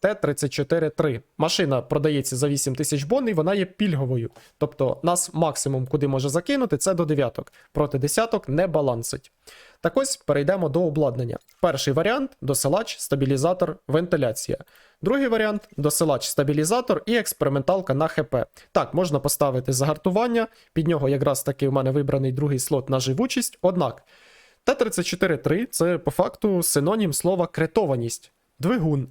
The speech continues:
і особливо баки та боєукладка — це те, що за бій може вилетіти по декілька разів. Відповідно, експерименталка на Х П сюди вписується просто ідеально. І якщо це буде другий чи третій рівень,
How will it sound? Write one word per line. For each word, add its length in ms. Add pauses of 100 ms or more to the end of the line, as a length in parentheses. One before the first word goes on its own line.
і 100
особливо 640
баки 460 (240)
та 140
боєукладка — 640
це 140
те, 140
що 380
за 140
бій 200
може 240
вилетіти 420
по 120
декілька 380
разів. 400 (520)
Відповідно, 580
експерименталка 760
на 100
Х 120
П 200
сюди 300
вписується 580
просто 360
ідеально. 520
І 80
якщо 260
це 120
буде 260
другий 320
чи 140
третій 320
рівень, 340